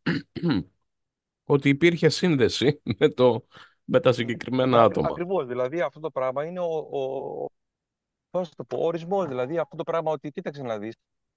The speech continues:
Speaker 2: μπορεί να τσουβαλιάσουμε τα πάντα και να σε συνδέσουνε σε άσχετες καταστάσεις που να βρεθείς
Speaker 1: Κάποιος,
Speaker 2: μπλεγμένος από το
Speaker 1: κάποιος,
Speaker 2: πουθενά.
Speaker 1: κάποιος θα ρωτήσει και θα πει, «Γιατί να γίνει μια τέτοια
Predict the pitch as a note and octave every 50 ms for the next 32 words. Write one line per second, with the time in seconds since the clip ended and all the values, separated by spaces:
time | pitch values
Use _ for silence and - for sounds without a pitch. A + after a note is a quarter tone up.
0 | _ _ _ _ _ _ A#2+ A#2+ B2 B2 B2+ C3+ D#3+ E3 D3+ - D#3 C3 B2 A#2
1 | A#2 C#3 D3+ - C3 A#2 G#2+ - - - G#2 G2 G2+ G2 F#2+ - C#3 _ _ _
2 | _ _ _ _ _ _ _ _ _ _ _ _ _ _ - C3+ C3+ B2+ B2+ B2+
3 | C3 C3 C3+ - - A#2 B2 A#2+ A2 G#2+ C#3 D#3 - - F3+ F#3 F#3 F3+ - _
4 | _ _ _ _ _ - - D3+ D#3 F3 G3+ G3 - D#3+ B2+ C3 - _ B2 G#2
5 | A2 - - A#2 A#2+ C3 D#3+ F3+ - _ - F#3+ F3+ F3+ F3+ F3 F3 F3+ _ _
6 | _ _ _ _ _ - D3 C#3+ C#3+ D3 F3 F3+ E3+ - G3 - A#2+ B2+ D3+ F3
7 | G3 D#3 E3+ F3 F3+ G3 F#3+ D#3 E3 E3 D3+ C#3+ C#3+ D#3 - F#3+ F3+ - - D#3+
8 | C#3+ A2+ G2+ G2 - G#2 G2 F2+ - - - G2+ A#2 G#2+ A#2+ A#2 - F#3+ F3+ E3
9 | E3+ E3 E3 - G3+ F3+ D3 A2+ E2+ D#2+ D#2+ E2 E2 D#2 D2+ D2 D#2 D#2+ D2+ C#2+
10 | C#2 - E2+ E2 - - C2+ C#2 C#2+ C#2 C2 C2 C2 B1+ C2 B1+ - -